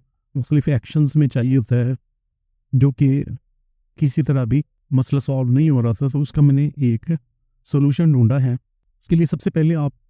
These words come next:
एक ही कैरेक्टर के मुख्तलिफ एक्शंस, मुख्तलिफ मूवमेंट्स एआई से क्रिएट करेंगे। उसका प्रॉम्प्ट मैं आपको बता देता हूँ। यही प्रॉम्प्ट आपको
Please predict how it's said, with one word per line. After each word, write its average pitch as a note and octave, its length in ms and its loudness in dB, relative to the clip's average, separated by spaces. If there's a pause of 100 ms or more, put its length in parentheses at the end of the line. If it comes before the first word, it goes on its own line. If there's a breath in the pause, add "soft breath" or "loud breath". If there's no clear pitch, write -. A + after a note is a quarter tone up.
(500)
एक F#3 200 0
ही F#3+ 80 2
कैरेक्टर D3+ 360 0
के F3+ 120 0
मुख्तलिफ E3 340 0
एक्शंस, C#3 480 0
मुख्तलिफ C#3+ 300 0
मूवमेंट्स C#3 540 0 (680)
एआई D3+ 220 2
से C3+ 160 -2
क्रिएट B2 300 0
करेंगे। C#3+ 380 0 (1000)
उसका D3 240 -2
प्रॉम्प्ट D3+ 460 0
मैं C3+ 260 6
आपको A#2+ 260 -2
बता A#2+ 320 0
देता C3+ 220 -2
हूँ। E3 180 2 (500)
यही C#3+ 340 0
प्रॉम्प्ट C3 340 -2 (560)
आपको A#2+ 320 -2